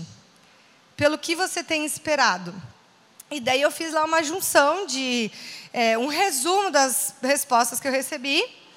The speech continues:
porque hoje nós vamos aprender a viver o melhor de Deus, amém? Então, a lista que veio pra mim é essa aqui, ó.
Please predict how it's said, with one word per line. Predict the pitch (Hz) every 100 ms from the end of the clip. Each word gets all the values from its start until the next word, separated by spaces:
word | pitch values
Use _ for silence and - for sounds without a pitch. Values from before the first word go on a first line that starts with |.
| - - - _ - - _ _
porque | 311 285 349
hoje | 320 311 349
nós | 349 330
vamos | 311 311
aprender | 320 320 320 302
a | 311
viver | 311 320
o |
melhor | 311 302 269
de | 277
Deus, | 294 233 233
amém? | 240 254 381 480 - - _ _ _ - - - - - _ - - - - _
Então, | 294 320 330 226 180 - - _
a | 254 277
lista | 277 359 - 294
que | - 247
veio | 254 269
pra | 254
mim | 240 277 311
é | 247
essa | 233 269
aqui, | 285 277 233
ó. | 180